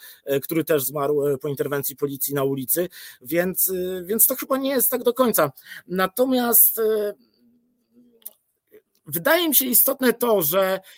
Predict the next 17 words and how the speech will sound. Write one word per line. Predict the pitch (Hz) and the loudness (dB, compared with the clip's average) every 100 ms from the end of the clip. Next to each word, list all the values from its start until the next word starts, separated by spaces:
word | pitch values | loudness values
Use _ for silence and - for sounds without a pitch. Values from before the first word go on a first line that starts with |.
| _ - | _ -2
e, | 156 160 - - | 2 2 0 4
policja | 220 247 302 - 165 175 226 - _ _ _ _ | 4 4 2 2 4 2 -2 -8 _ _ _ _
to | 202 | -6
też | 196 226 - | -2 0 0
nie | 254 320 | 0 2
jest | 262 - | 2 2
twór | 247 247 | -2 -4
jednorodny, | 233 226 226 214 147 131 | -4 -2 -2 -2 -4 -6
mimo | 190 240 202 | -4 -4 -4
że | 190 | -4
oczywiście | 170 143 - 175 | -8 -10 -8 -6
jest | 185 | -6
to | 190 | -4
instytucja | 170 147 175 185 151 - - | -6 -6 -6 -4 -6 -8 -20
hierarchiczna, | - 185 165 139 - 135 165 170 180 185 | -4 -2 0 -4 -6 -8 -4 -4 -4 -6
e, | 139 143 143 143 143 185 | -6 -2 -2 -4 -8 -18
niestety, | 147 160 180 - 202 196 156 | -12 -6 -2 0 0 -2 -4